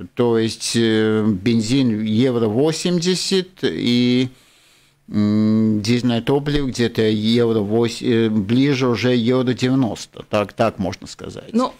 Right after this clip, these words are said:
Speaker 2: пока что с акцизом у нас никаких изменений нет, да?
Speaker 1: Пока
Speaker 2: Да, что
Speaker 1: Министерство финансов ни, ни о чем таком не говорит, что уменьшить акциз, уменьшить, э, на Н Д С, пока такого нет, но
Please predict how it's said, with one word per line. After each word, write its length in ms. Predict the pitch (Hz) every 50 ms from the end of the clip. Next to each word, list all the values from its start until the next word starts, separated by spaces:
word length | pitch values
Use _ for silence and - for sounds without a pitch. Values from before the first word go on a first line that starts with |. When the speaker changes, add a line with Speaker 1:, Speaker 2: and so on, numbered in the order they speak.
| 220 -
Speaker 2:
пока 320 | - 254 254 - 285 302 294
что 180 | - - 247
с 100 | - -
акцизом 600 | 247 240 - - - - 339 359 - 302 269 247
у 40 | 254
нас 240 | 247 254 254 247 -
никаких 440 | 254 233 240 233 233 254 233 - 240
изменений 600 | 226 220 226 226 233 233 226 220 220 226 220 220
нет, 360 | 220 220 233 233 226 190 - - - -
да? 40 | - -
Speaker 1:
Пока 500 | 147 143 208 220 226 165 170 180 180 175
Speaker 2:
Да, 60 | 170
что 80 | 165 151
Speaker 1:
Министерство 480 | 143 139 131 - - 165 156 - -
финансов 600 | - 147 143 147 165 175 185 170 - 160 143 -
ни, 200 | 147 147 147 139
ни 400 | 139 139 143 135 143 143 143 143
о 140 | 139 135 127
чем 360 | - - - 165 175 175 170
таком 540 | 151 147 127 123 - 143 156 165 156 151 139
не 140 | 131 143 139
говорит, 840 | 127 127 127 120 127 127 127 120 110 98 - - - - - - - _
что 280 | - - - - 131 123
уменьшить 840 | 120 117 123 123 123 120 120 127 131 123 110 - - 107 92 - -
акциз, 680 | 110 104 - - - - 185 202 214 220 214 170 -
уменьшить, 680 | 139 117 120 117 127 135 135 127 - 113 104 - - -
э, 240 | 120 113 117 117 113
на 280 | 117 117 120 120 123
Н 100 | 120 113
Д 100 | 107 117
С, 380 | 120 123 135 160 185 196 190 -
пока 320 | - 175 - - - 151
такого 480 | 147 - 127 113 - 151 156 151 123 131
нет, 380 | 127 135 151 170 190 190 - 139
но 260 | 139 151 160 165